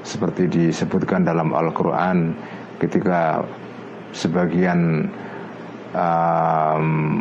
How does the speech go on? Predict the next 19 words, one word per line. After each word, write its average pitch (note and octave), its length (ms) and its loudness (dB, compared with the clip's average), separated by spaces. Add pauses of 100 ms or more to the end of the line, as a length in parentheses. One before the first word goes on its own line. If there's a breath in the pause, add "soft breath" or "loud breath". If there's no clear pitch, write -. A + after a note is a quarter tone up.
orang-orang F#2 480 2
Yahudi G2 480 4
bertanya G2 560 2
kepada F#2 320 2
Nabi F2+ 400 2
tentang E2+ 400 2
apa G#2 320 2
itu G#2+ 240 2
sejatinya F#2+ 640 2
roh - 480 2
ya, D#2+ 160 2
yas'alunaka G2 800 4
'anir F2 320 2
ruh A2 480 4
ya. E2+ 160 0 (720 loud breath)
Kemudian F2+ 500 2
dijawab F2 460 0
oleh E2+ 80 2
Al-Quran, F2+ 480 0